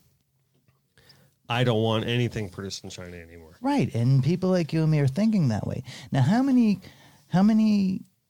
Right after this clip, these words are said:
Speaker 2: um, call 'em influencers
Speaker 1: Mm-hmm.
Speaker 2: in the fishing world are gonna bring that up and make it an issue to their sponsors?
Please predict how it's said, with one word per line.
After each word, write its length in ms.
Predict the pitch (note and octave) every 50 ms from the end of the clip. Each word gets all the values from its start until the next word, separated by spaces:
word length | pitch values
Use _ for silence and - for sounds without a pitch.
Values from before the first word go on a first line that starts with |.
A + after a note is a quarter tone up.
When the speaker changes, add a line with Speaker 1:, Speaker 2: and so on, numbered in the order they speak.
| _ -
Speaker 2:
um, 640 | C#3 C#3 C3+ C3 B2 A#2+ A#2+ A#2+ A#2+ A#2 A2+ A2+ - - _ _ _ _ _ _ _ _ _ _ _ _ _ _
call 180 | - D3+ D3
'em 80 | C3+ C3+
influencers 1040 | C3+ D3 C#3+ - - A2+ G#2 G2 G2 F2 G#2 - - - G2 F#2+ G2 G#2+ - - - _ _ _ -
Speaker 1:
Mm-hmm. 300 | G#2+ F2+ F#2 G2 G2 G2+ G2 - _ _ _ _ _ _ _
Speaker 2:
in 220 | - B2 B2 B2 A#2+
the 480 | A#2 A2+ A2+ A2+ A2 A2 A2 A2 A#2 C3 - _ _ _ _ _ _ _ _ _ _ _ _ _ _
fishing 360 | D3 C#3+ C3 - C3+ B2 A#2
world 400 | A#2 A2 G2+ F#2+ F2 G2 A2 - - _ _ _ _ _ _ _ _ _ _ _ _ _ _ _ _ _
are 80 | B2+ A#2
gonna 160 | B2+ C3 B2+
bring 280 | A2 A#2 C3+ C#3 C#3+ C#3
that 180 | C3 C3 B2 B2
up 180 | A#2+ A#2+ -
and 80 | A2 A2
make 220 | A2+ A#2+ B2 B2+ C3+
it 60 | B2+
an 160 | B2 A#2+ A#2+
issue 360 | A#2 A2+ - - - - - - - _ _ _ _ _ _ _ _ _ _ _ _ _ _ _ _ _ _ _ _ _ _ -
to 100 | A#2+ G#2+
their 100 | A2 G#2
sponsors? 640 | - - - D#3 D3+ A#2+ - - - - - -